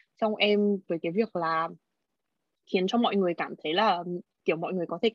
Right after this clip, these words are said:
count on em, mọi người có thể, kiểu, thoải mái khi mà nhờ vả em giúp, và em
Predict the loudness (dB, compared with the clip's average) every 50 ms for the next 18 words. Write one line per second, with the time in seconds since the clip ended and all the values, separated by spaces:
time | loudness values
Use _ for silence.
0 | -2 -4 -4 -4 -4 -6 -8 -6 -6 -4 -2 -2 -4 -4 -6 -8 -8 -8 -10 -12
1 | -8 -6 -6 -6 -6 _ -8 -8 -8 _ -14 -20 -20 -20 -20 _ -10 -4 -4 -4
2 | -4 -4 -8 -10 -10 -8 -6 -2 0 2 2 2 0 -2 _ _ _ _ _ _
3 | 2 2 4 4 2 0 0 -2 -4 -4 -6 -6 -6 -4 0 2 4 4 4 2
4 | 0 -2 -4 -4 -2 -2 -2 -2 -2 -2 -2 -4 -6 -6 _ _ -6 -2 0 0
5 | 0 0 -2 -4 _ _ _ _ _ _ 0 4 4 6